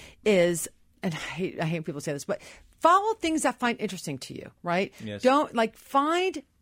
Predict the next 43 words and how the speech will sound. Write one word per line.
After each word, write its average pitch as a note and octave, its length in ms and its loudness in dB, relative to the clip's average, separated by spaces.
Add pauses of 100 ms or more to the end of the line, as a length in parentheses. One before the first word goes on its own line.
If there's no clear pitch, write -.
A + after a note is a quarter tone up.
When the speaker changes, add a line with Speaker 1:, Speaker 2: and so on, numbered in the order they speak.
(160)
Speaker 1:
good C4+ 300 2
skills B3 420 2
and G#3 240 -4
good, A3+ 380 2
don't C#4 240 2
worry B3+ 300 2
so A#3 180 -4
much F#3+ 260 -2
about F#3 240 0
your F#3 100 -2
title E3+ 320 -2
yet. D3 200 -6
And G#3+ 100 0
then A3 100 4
the G#3 120 4
last C4+ 260 4
thing C4+ 140 -4
I A#3 40 2
would G#3+ 160 0
say G3 300 0
is F#3+ 220 0 (400)
nothing, B3+ 800 2 (540)
nothing G#3+ 480 0
can A3 140 -10
short - 340 -4
circuit D#3+ 480 -4 (160)
hard - 360 -6
work. - 300 -14 (500)
If B3 280 4
you D4+ 140 2
want G#3+ 260 2
to G#3+ 80 -2
be F#3+ 160 -4
s-, - 260 -8
more F#3 240 -2
successful G3+ 480 -2
than F#3 40 -4
the F3+ 60 -6
person F3 320 -10
sitting B3 280 -2
next F#3 300 -4
to D#3 100 -8
you, B2 260 -8